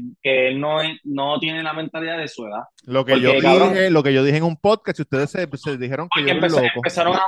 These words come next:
Speaker 1: empezaron a hablar de las novi-, de las noviecitas, y él empezó a decir, "No, sí, porque yo hablo con tres, a ver cuál es la primera que se resbala, para entonces irme con esa, que si esto, que si lo otro". ¿Sabes? Diciendo cosas que dicen los chamaquitos de doce o trece años, ¿me entiendes? No
Speaker 2: Sí.
Speaker 1: chamaquitos de dieciséis como él, o diecisiete, que va a cumplir.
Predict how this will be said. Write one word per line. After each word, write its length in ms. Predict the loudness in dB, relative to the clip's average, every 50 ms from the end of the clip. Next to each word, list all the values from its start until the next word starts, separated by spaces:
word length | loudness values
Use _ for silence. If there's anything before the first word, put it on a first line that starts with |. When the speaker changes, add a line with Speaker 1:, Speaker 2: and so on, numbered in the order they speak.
| -2 -4
Speaker 1:
empezaron 460 | -6 -6 -8 -10 -2 -2 -2 -2 0
a 40 | -2
hablar 180 | -2 -2 -2 -2
de 80 | -2 -2
las 160 | -2 -2 -4
novi-, 320 | -8 -8 -6 -6 -8 -4
de 140 | 0 0 0
las 120 | 2 0 -2
noviecitas, 720 | -2 -2 0 0 -2 -2 -4 -6 -8 -6 -4 -2 -2 -2
y 80 | -2
él 160 | -4 -4 -6
empezó 240 | -6 -10 -12 -12 -6 -4
a 40 | -4
decir, 200 | -4 -4 -6 -10 -8
"No, 100 | -10 -10 -10 -10
sí, 100 | -10 -10 -12 -12
porque 180 | -12 -6 -2 2
yo 60 | 2
hablo 200 | 2 2 0 -2
con 200 | -2 -4 -6 -8
tres, 180 | _ -8 -8 -8 -6 -4 -2 0 0
a 80 | 0 0
ver 100 | -2 -4 -4 -4
cuál 180 | -4 -2 -2
es 240 | -2 -2 -4 -6 -8
la 80 | -10 -10
primera 280 | -10 -10 -10 -10 -10 -8
que 180 | -10 -10 -12
se 100 | -10 -10
resbala, 520 | -8 -8 -8 -6 -6 -4 -4 -2 -2 -2 0
para 120 | 0 -2 -2
entonces 340 | -2 -6 -8 -6 -4 -4 -4
irme 160 | -2 -4 -4
con 160 | -4 -4 -4 -2 -4
esa, 320 | -2 -4 -4 -6 -6 -8
que 100 | -10 -10 -10
si 100 | -8 -10
esto, 180 | -10 -10 -12 -14 -12
que 60 | -10
si 80 | 0 2
lo 100 | 4 6
otro". 540 | 6 6 4 4 2 0 0 0 -6 -8 -8 _ _ _ _ _ _ _ _
¿Sabes? 240 | -2 0 2 4 4
Diciendo 380 | 2 4 4 4 4 4 4 4
cosas 220 | 4 2 2 0 0
que 80 | 0 0
dicen 220 | 0 0 0 -2
los 100 | -2 -2
chamaquitos 480 | -2 -2 -2 -2 0 0 0 0 0 2
de 80 | 2 2
doce 320 | 2 2 0 0 -2 -2
o 40 | -4
trece 260 | -4 -4 -4 -4 -4
años, 280 | -6 -6 -8 -10 -14 -14
¿me 60 | -14
entiendes? 320 | -14 -12 -8 -6 -4 -4
No 200 | -4 0 0 0 0
Speaker 2:
Sí. 40 | 0
Speaker 1:
chamaquitos 440 | -2 -4 -4 -4 -6 -6 -8 -8 -6
de 80 | -4 -2
dieciséis 480 | -2 -4 -6 -10 -10 -8 -8 -8 -8
como 260 | _ -14 -8 -8 -8
él, 120 | -6 -8 -10
o 80 | -10
diecisiete, 520 | -12 -14 -16 -16 -20 -20 -14 -12 -6 -6 -2
que 60 | 0
va 120 | 0 0
a 20 | 0
cumplir. 500 | 0 -4 -4 -8 -14 -12 -10 -10 -10